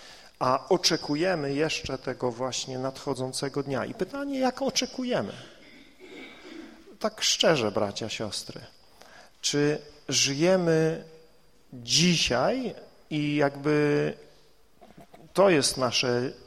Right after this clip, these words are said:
życie, to jest to, gdzie jesteśmy i jakby nasze serca są skupione na tym tutaj, teraz,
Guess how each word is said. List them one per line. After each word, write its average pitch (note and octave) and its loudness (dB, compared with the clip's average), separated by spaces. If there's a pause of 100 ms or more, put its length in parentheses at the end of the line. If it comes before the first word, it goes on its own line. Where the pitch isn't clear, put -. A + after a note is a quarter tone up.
(180)
życie, C#3+ 2
to D#3+ -2
jest - -6
to, C#3+ 2 (120)
gdzie C3 -2
jesteśmy C3+ -2
i C#3 -4
jakby C3+ 0
nasze C#3+ 4 (180)
serca D#3+ 4
są C#3+ 2
skupione D3+ 0
na C#3+ 6
tym C#3+ 2 (1160)
tutaj, E3 6
teraz, C#3+ 2